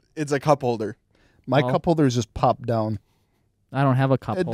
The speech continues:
Speaker 3: holder.
Speaker 1: I didn't pick what cup holders you
Speaker 2: I
Speaker 1: have.
Speaker 2: ain't shit my
Speaker 1: I
Speaker 2: pants.
Speaker 1: just
Speaker 2: I'll, I'll piss in the cup holder.
Speaker 3: What would you do, <laughs> Dakota?
Speaker 1: It's my, you gotta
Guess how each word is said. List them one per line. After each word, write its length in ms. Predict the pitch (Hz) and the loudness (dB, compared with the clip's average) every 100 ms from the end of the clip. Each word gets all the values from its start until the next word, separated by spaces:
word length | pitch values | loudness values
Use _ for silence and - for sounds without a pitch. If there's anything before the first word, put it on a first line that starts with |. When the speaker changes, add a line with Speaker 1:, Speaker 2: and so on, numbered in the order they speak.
| 151 | -4
Speaker 3:
holder. 100 | 113 135 | -4 -4
Speaker 1:
I 100 | 160 | -2
didn't 220 | 214 175 | -2 -2
pick 160 | - 135 | -6 -6
what 160 | 135 | -8
cup 180 | 143 131 | -8 -4
holders 340 | 233 131 127 | -2 -2 -4
you 40 | 131 | -2
Speaker 2:
I 40 | |
Speaker 1:
have. 100 | 175 | 0
Speaker 2:
ain't 80 | 170 | 0
shit 240 | - 160 | 0 0
my 80 | 131 | 2
Speaker 1:
I 40 | 113 | 0
Speaker 2:
pants. 280 | 117 - | -2 -2
Speaker 1:
just 240 | 135 127 147 | 2 0 2
Speaker 2:
I'll, 100 | 143 | 0
I'll 40 | |
piss 320 | 135 - 131 117 | 0 -2 -2 -4
in 60 | |
the 100 | 104 | -6
cup 220 | - 98 | -6 -8
holder. 180 | 104 98 | -6 -2
Speaker 3:
What 80 | 190 | 0
would 160 | 190 175 | 2 2
you 120 | 247 | 6
do, 180 | 160 - - - - _ | 6 6 2 -14 -20 _
<laughs> 380 | - _ _ - | -20 _ _ -8
Dakota? 500 | 170 170 139 151 180 - _ - | 0 2 4 4 0 -12 _ -14
Speaker 1:
It's 540 | 285 - 330 370 - 427 - | -8 0 4 4 4 2 4
my, 120 | 403 | 0
you 180 | 254 359 | 0 -4
gotta 400 | 359 294 359 - | 2 4 6 2